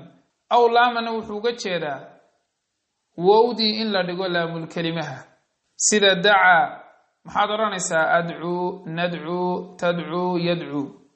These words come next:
Inay dacaa markaad tiraahdo caynul kelima waa cayntaas.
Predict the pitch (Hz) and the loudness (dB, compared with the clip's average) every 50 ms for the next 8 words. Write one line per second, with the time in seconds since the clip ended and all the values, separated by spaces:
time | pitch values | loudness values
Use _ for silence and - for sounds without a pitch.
0 | _ _ _ _ _ _ _ _ _ _ _ _ _ _ - 180 190 202 202 202 | _ _ _ _ _ _ _ _ _ _ _ _ _ _ -8 -4 0 2 2 4
1 | 196 240 220 214 208 208 208 208 220 214 - 196 180 180 185 180 175 170 170 175 | 4 4 6 6 4 4 2 0 -4 -4 -2 -4 -4 -4 -4 -2 -2 -2 -2 -2
2 | 160 156 175 202 208 190 185 175 165 175 - 196 185 170 160 156 160 160 165 165 | -4 -4 -4 -6 -6 -6 -8 -8 -10 -8 -8 -6 -6 -4 -6 -4 -2 -2 -2 -2
3 | - - - - - _ _ _ _ - 160 156 143 151 160 175 175 170 151 135 | -6 -14 -18 -20 -20 _ _ _ _ -4 -2 -2 0 0 0 0 -2 -2 -2 -2
4 | 131 - | -2 -2